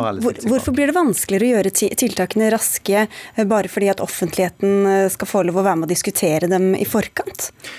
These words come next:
Speaker 2: Eh, når det gjelder, dette har jo blitt forklart av helseministeren senest i V G i dag, men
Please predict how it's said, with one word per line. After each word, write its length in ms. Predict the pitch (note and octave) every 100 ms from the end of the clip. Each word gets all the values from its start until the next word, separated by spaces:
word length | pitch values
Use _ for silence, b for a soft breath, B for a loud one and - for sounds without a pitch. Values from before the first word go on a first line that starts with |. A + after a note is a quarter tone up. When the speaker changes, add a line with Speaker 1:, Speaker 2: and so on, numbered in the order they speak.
| B
Speaker 2:
Eh, 240 | C3 B2+ C3
når 200 | C3 C3
det 100 | C3+
gjelder, 460 | B2 A#2 A#2 A#2 A#2
dette 220 | A#2 A#2+
har 100 | B2 A2+
jo 60 | G#2+
blitt 120 | -
forklart 440 | A#2+ A2+ G2 - A2+
av 140 | G#2
helseministeren 600 | A2+ G2+ G#2 F#2+ - G#2
senest 380 | G#2 G#2 F#2+ -
i 180 | G2+ G2+
V 240 | G#2 G#2+ F#2+
G 180 | F#2+ G2+
i 40 |
dag, 220 | A2 C3+
men 160 | B2